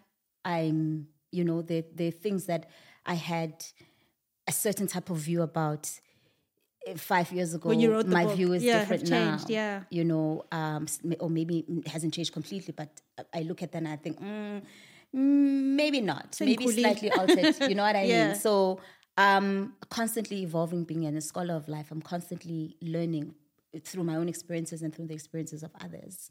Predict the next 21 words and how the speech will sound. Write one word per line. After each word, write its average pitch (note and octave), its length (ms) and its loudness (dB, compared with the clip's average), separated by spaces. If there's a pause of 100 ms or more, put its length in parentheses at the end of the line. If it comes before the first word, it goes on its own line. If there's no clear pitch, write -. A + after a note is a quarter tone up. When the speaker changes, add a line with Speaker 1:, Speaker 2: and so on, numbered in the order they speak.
(120)
Speaker 2:
Sure. F#3 260 -12 (220)
I - 40 -4
love G3+ 180 -2
Speaker 1:
Yeah. E3+ 60 -10
Speaker 2:
that. E3+ 220 -8 (420)
Four D#4+ 120 2
years E4 180 4
into D4 200 6
your C#4 100 4
marriage G#3+ 720 0 (100)
and G#3+ 240 -2
career, G#3 460 0
you F#3+ 100 -6
speak - 260 -6
about G3+ 300 -2
experiencing A3 1400 -2 (180)
a G#3+ 60 -6 (120)
grief-like G3+ 540 -8
feeling, E3 280 -14
right? G3 400 -8
Speaker 1:
Yeah. E3 260 -4